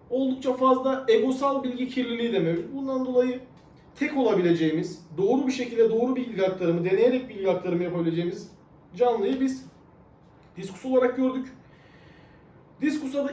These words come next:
ilk iki çift olarak başladık. Ee, akvaryum setimiz zaten vardı. Seti L yüz kırk dört aldık ilk önce. Üretmeye çalıştık. Biraz ürettik, biraz üretemedik. Daha sonra Diskus'a girdik. İki çift Diskus aldık. Bir çift şu anda Red Dragon'umuz.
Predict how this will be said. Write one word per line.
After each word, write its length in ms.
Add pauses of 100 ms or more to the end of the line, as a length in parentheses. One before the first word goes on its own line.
ilk 260
iki 220
çift 260
olarak 340
başladık. 420 (840)
Ee, 60 (500)
akvaryum 440
setimiz 360
zaten 400
vardı. 480 (400)
Seti 560 (440)
L 20
yüz 320
kırk 180
dört 160
aldık 300
ilk 100
önce. 360 (180)
Üretmeye 400
çalıştık. 520
Biraz 220
ürettik, 460
biraz 220
üretemedik. 480 (840)
Daha 160
sonra 300
Diskus'a 320
girdik. 320
İki 180
çift 240
Diskus 240
aldık. 400
Bir 160
çift 280
şu 120
anda 160
Red 200
Dragon'umuz. 460